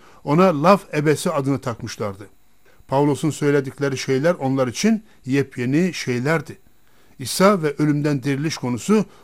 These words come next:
onlar için yabancı tanrılardı. Onlar Pavlos'u alıp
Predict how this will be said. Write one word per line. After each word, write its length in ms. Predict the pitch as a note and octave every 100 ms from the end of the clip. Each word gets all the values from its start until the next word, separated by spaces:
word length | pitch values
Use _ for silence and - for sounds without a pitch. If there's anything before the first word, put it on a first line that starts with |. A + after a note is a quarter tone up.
| -
onlar 280 | C3 B2+ B2
için 360 | - F#3 G3 - - -
yabancı 680 | B2 A2+ A#2+ A2+ C#3+ D#3+ D#3+ - -
tanrılardı. 680 | - B2 A2 G#2+ G#2 G2+ - - _ _ _ _ _ -
Onlar 420 | D3 F#3 A#3 A#3
Pavlos'u 560 | - F3 F3+ F3 - F#3
alıp 280 | D#3+ A#3+